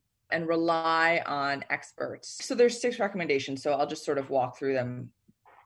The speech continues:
quickly. The first is to create a binding code of conduct that would be included in all high-risk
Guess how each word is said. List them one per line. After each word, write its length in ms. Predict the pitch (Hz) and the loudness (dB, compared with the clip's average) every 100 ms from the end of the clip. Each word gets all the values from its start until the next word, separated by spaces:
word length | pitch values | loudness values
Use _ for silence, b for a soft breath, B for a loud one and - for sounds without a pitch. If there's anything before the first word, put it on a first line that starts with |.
| _ | _
quickly. 400 | 170 165 139 123 | -4 -2 -2 0
The 100 | 147 | -2
first 460 | 170 240 233 240 208 | 0 4 4 2 -6
is 160 | 208 | -8
to 80 | 196 | -10
create 580 | 180 196 180 165 160 - | -10 -2 2 4 4 2
a 60 | 139 | 0
binding 540 | 151 143 151 151 151 | 0 0 0 -2 -4
code 280 | 147 160 143 | -6 -4 -4
of 100 | 135 | -4
conduct 680 | - 127 127 147 220 - - | -10 -8 -2 0 -2 -4 0
that 180 | 165 143 | 2 4
would 220 | 156 147 | 2 2
be 140 | 151 147 | 0 -4
included 500 | 147 - 160 151 147 | -4 -4 -2 -2 -4
in 220 | 147 123 - | -6 -6 2
all 240 | 175 190 | 4 4
high-risk 580 | 196 180 160 151 151 - | 4 2 2 2 -2 -6